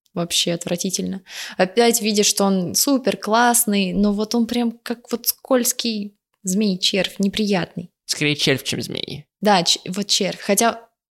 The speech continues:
Speaker 1: а, погоди, наверное, всё-таки змей. Он же потом змеёй становится.
Speaker 2: Да, но по характеру он всё равно скорее червь, чем змей.
Speaker 1: Ну да, согласна. Он очень вот вообще.
Speaker 2: Скользкий чувак, да. При этом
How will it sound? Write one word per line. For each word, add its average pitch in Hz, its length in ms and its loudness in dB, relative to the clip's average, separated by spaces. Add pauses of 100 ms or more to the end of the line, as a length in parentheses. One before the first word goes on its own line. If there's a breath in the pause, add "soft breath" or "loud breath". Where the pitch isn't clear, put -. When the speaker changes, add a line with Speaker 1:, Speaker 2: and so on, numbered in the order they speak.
(180)
Speaker 1:
а, 180 380 -4
погоди, 202 340 0
наверное, 175 300 0
всё-таки 269 340 0
змей. 202 360 2
Он 180 120 2
же 185 80 0
потом 196 260 -2
змеёй 190 320 -2
становится. 180 380 -2
Speaker 2:
Да, 143 240 4
но 123 320 4
по 120 260 0
характеру 135 440 -2
он 117 60 -2
всё 127 120 -2
равно 127 60 0
скорее 120 240 0
червь, - 280 -2
чем - 180 -4
змей. - 380 0
Speaker 1:
Ну 240 180 0
да, 175 180 2
согласна. 185 540 -2
Он 185 200 0
очень 175 340 -4
вот 180 120 -12 (140)
вообще. - 420 -6 (180)
Speaker 2:
Скользкий - 480 -4
чувак, 127 320 -8
да. - 160 -10 (360 loud breath)
При 139 120 2
этом 156 400 2